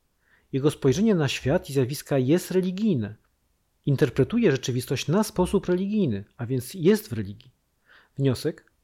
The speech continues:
osoba, która twierdzi, że wyszła z religii, ale wierzy dalej w Boga i w Jezusa, nadal tkwi w religii.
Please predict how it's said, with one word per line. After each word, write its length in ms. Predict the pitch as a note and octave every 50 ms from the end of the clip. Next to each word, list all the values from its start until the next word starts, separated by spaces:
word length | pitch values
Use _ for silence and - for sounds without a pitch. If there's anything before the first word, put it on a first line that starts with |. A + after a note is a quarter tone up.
| _ _ _ _ -
osoba, 320 | - - A3+ A#3+ B3+ G#3+
która 280 | - - G3+ F#3 E3+ -
twierdzi, 420 | - - A3 B3+ A#3+ G3+ F3 C#3+
że 140 | B2 C3 A#2
wyszła 380 | B2 A3+ G3+ - - B3 F3+
z 80 | C#3 C3+
religii, 480 | C3+ B2+ A#2 A2 G#2 G#2 G2+ A#2 - -
ale 300 | B2+ B2 A#2+ A#2+ A#2+ A2
wierzy 240 | A2 F#3 G3+ G#3+
dalej 280 | E3+ D#3+ C#3 C3 B2+ B2
w 40 | A2
Boga 260 | A2 B2 A2 G#2+ B2
i 100 | A#2 A2
w 60 | G#2
Jezusa, 420 | A#2+ A2+ G#2 G#2+ F#2+ - B2+ C3 - - _ _ _
nadal 360 | C3 C3+ C3+ A2 C3+ C#3+ D#3+ D#3+ - -
tkwi 320 | - - - - C3+ A#2
w 40 | B2
religii. 480 | D3+ F3+ G3+ G#3 F3 A#2+ A2 G2+ G#2